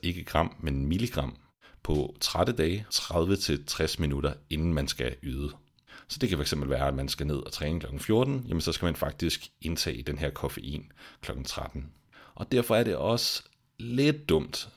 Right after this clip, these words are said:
når man ser folk, som står og, øh, dry scooper, altså hælder pre-workout direkte med en ske ned i munden ude i omklædningsrummet, fordi det begynder først at få en virkning, når deres træning i princippet er ved at være færdig. Så det er sådan lidt,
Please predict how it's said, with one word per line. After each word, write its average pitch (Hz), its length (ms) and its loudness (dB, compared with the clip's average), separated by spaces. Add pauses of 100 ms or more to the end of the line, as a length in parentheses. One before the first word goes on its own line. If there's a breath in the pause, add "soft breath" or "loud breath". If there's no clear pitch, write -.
når 67 80 -4
man 69 160 -2
ser 73 220 2
folk, - 300 -4
som 71 180 -2
står - 380 0
og, 64 400 0
øh, 67 140 -4 (140)
dry 73 200 2
scooper, 65 580 0
altså 67 220 -4
hælder 65 440 -2 (160)
pre-workout 71 500 4 (120)
direkte 80 480 -2 (580 loud breath)
med 67 80 -2
en 67 80 -2
ske - 340 0
ned 69 140 0
i 69 40 0
munden 82 420 2 (320)
ude 80 300 4
i 67 340 -2
omklædningsrummet, 71 840 2 (480 loud breath)
fordi 76 560 -2
det 76 80 0
begynder 82 280 4
først 78 260 2
at 78 60 0
få 82 120 2
en 73 140 2
virkning, 71 380 2
når 67 100 0
deres 67 300 0
træning 69 440 -2
i - 60 -8
princippet 73 500 0
er 65 40 -2
ved 64 120 -4
at 64 120 -4
være - 160 -4
færdig. - 440 -2 (560 loud breath)
Så 64 220 -2
det 78 260 4
er 67 80 4
sådan 67 200 -2
lidt, 67 260 -2